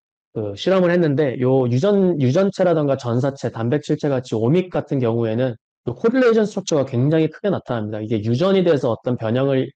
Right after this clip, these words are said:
만들어서 나-, 나-, 그 내려오는 거기 때문에 이런 코릴레이션이 굉장히 크게 작용하는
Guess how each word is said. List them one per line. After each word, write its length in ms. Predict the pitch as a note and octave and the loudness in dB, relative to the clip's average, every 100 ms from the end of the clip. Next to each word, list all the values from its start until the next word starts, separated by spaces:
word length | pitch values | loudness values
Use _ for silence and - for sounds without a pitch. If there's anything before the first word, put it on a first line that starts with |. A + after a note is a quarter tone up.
| _ | _
만들어서 520 | - A2 A2+ B2 A#2+ A2+ | -6 -4 0 0 -2 -4
나-, 180 | A2 - | -4 -4
나-, 140 | A#2 - _ _ | -8 -8 _ _
그 220 | A#2 A2 - - _ _ _ _ _ - | -4 -4 -6 -20 _ _ _ _ _ -2
내려오는 380 | A#2 D#3 D#3 C#3+ | 2 4 4 4
거기 220 | B2+ C3 | 2 2
때문에 460 | C#3 A#2+ C3 B2+ | 0 0 0 0
이런 360 | A2+ A#2+ A#2 A2 - | 0 -2 -2 -6 -12
코릴레이션이 540 | - A#3 B3 A3 G3 F3 | -4 2 4 4 2 0
굉장히 320 | A2+ B2 A#2+ | 0 -2 -4
크게 300 | - - A3+ | -6 -2 -2
작용하는 680 | - A2+ C3+ B2 A#2 A2+ | 0 0 0 0 0 -2